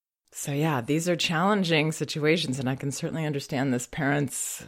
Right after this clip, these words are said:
concern, and it's very frustrating. I know I work with a lot of parents with this, and it does go away, and it goes away sometimes immediately when that parent starts to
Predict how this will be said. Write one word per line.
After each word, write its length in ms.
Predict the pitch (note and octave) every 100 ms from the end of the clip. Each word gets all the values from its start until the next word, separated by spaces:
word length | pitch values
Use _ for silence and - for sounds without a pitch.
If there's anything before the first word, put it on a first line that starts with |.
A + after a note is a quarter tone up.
| -
concern, 880 | C#3 - - F3+ F3+ F3 F3 E3+ -
and 560 | - C2+ - A#2 A2+ -
it's 320 | - A2+ -
very 220 | C3 A2+
frustrating. 840 | G#2+ - E3+ - F3 E3+ E3+ E3 D#3
I 100 | C#2
know 160 | -
I 140 | - C3+
work 280 | D#3 C3+ -
with 120 | -
a 60 | A#2+
lot 340 | B2+ B2+ C#3+
of 100 | D#3
parents 440 | - D3+ E3 - -
with 200 | D#3+ -
this, 440 | E3 D#3+ - - - -
and 560 | B2 A#2+ A#2 A#2 A#2 - _ -
it 200 | B2+ -
does 260 | C#3+ D3
go 220 | C#3+ D#3+ D3+
away, 640 | C#3 D#3 D#3+ C#3 B2 A#2+ _ _ _ _
and 160 | C#3 C#3
it 80 | -
goes 220 | D#3 D#3
away 180 | D3 D3+
sometimes 400 | D3 C3+ B2+ A2
immediately 960 | A#2 C3 E3 F#3+ C#3+ B1+ C#2 - - -
when 160 | A2+
that 200 | A#2 -
parent 400 | - A2+ G#2+ A2+
starts 400 | - G2 F2 -
to 560 | - - A#2 G#2+ G#2+